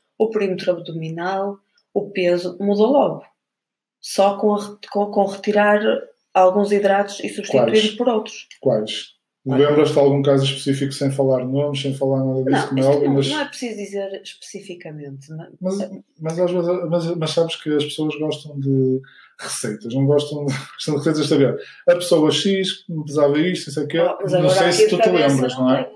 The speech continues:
Speaker 1: não é? Porque,
Speaker 2: Pronto.
Speaker 1: porque isto é, é, é, eu, eu quase, eu não fico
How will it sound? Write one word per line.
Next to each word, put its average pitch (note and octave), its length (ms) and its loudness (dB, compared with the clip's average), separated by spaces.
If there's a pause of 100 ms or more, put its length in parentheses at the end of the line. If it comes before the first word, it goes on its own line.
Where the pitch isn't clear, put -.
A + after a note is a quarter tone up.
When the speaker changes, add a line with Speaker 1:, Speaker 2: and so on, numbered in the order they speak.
Speaker 1:
não - 80 -20
é? - 40 -18 (120)
Porque, A3+ 160 -4
Speaker 2:
Pronto. A3 180 -2
Speaker 1:
porque - 280 -14
isto A#3 160 -10
é, A#3 240 -8 (180)
é, G#3+ 640 -4 (240)
é, - 60 -14 (480)
eu, G3+ 240 -2
eu G#3 120 -4
quase, A#3 400 -2
eu G#3+ 100 0
não A3 120 0
fico A3 640 -4